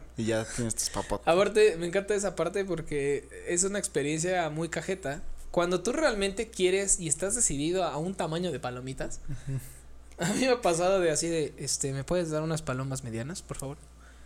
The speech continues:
Speaker 2: "Eh, por cinco pesos más son las grandes". Y yo, "Em, no, las
Speaker 1: Mediana.
Speaker 2: medianas, por favor".
Speaker 1: Se-,
Speaker 2: "¿Seguro que
Speaker 1: ¿seguro
Speaker 2: no
Speaker 1: que
Speaker 2: quieres
Speaker 1: no
Speaker 2: las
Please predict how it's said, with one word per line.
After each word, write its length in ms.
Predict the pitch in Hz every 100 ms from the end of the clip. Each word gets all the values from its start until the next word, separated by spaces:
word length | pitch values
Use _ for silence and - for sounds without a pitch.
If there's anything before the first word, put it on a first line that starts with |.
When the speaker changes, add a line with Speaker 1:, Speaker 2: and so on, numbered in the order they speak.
| - - - - - - - - -
Speaker 2:
"Eh, 200 | 175 170
por 180 | 180 180
cinco 200 | 262 262
pesos 280 | 247 226 202
más 200 | 240 233
son 120 | 202
las 120 | 196
grandes". 420 | 202 233 202 185 - - -
Y 120 | 151
yo, 220 | 151 147 -
"Em, 180 | 151 135 110 110 - - - 143
no, 180 | 156 147 - -
las 200 | 143 135
Speaker 1:
Mediana. 40 | 113 156 135
Speaker 2:
medianas, 80 | 117
por 120 | 135
favor". 240 | 139 143 - - - - - - - - - - - - - - - - -
Speaker 1:
Se-, 120 | -
Speaker 2:
"¿Seguro 180 | 165 208
que 20 |
Speaker 1:
¿seguro 220 | 160 143
Speaker 2:
no 60 | 190
Speaker 1:
que 60 | 220
Speaker 2:
quieres 100 | 156
Speaker 1:
no 60 |
Speaker 2:
las 60 | 190